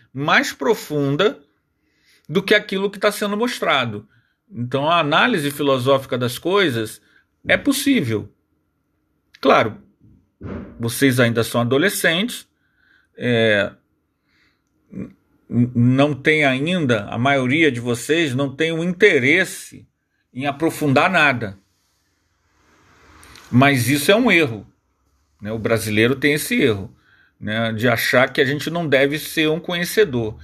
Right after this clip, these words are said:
E justamente esse é o nosso erro. A gente não quer aprofundar as coisas. E,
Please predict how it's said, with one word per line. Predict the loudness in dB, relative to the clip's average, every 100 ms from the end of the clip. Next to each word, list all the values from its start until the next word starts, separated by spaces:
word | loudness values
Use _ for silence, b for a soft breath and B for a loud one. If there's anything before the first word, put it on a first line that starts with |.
| b b -4
E |
justamente | -2 -2 -2 0 0 2 0 0 -6 -12 -6
esse | -2 -2 -2
é | -4
o |
nosso | -2 -4 -2 0
erro. | 0 0 -4 -14 b b b b
A | -8
gente | -6 -4 -2
não | 2
quer | 2
aprofundar | 2 -2 -2 0 2
as | 0
coisas. | -2 0 -2 -4 -12 -16 -20 b b b b b b
E, | -4 -2 0 2 2 0 -4